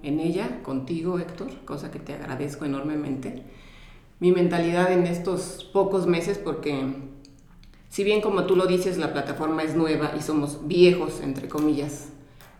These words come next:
dentro de ella, pues en realidad es muy poco tiempo, son unos cuantos meses. Y yo en lo personal he notado un cambio muy grande en mi mentalidad, en mi manera de ver las cosas, de ver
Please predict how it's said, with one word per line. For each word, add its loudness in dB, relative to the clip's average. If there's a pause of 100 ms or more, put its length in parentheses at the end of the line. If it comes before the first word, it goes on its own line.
dentro -2
de 2
ella, -2
pues -4
en -2
realidad 0
es -2
muy -2
poco -6
tiempo, -2
son -4
unos -2
cuantos -6
meses. -4 (1300)
Y -4
yo 4
en 4
lo 2
personal 0
he -2
notado -2
un 0
cambio -2
muy 0
grande -2 (180)
en -2
mi 0
mentalidad, -4
en 0
mi -4 (800)
manera 4
de 0
ver -2
las -4
cosas, -12 (800)
de -4
ver -2